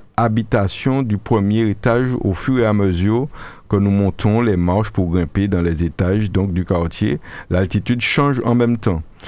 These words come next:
Le Monde Pitot garde un habitat dispersé,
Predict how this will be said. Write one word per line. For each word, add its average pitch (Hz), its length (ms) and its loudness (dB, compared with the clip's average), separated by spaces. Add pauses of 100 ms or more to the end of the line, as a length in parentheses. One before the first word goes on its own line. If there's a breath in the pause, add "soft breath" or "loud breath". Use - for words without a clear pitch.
(400 loud breath)
Le 104 140 2
Monde 127 200 2
Pitot 131 300 0
garde 113 300 4
un 110 80 2
habitat 104 400 0
dispersé, 120 880 0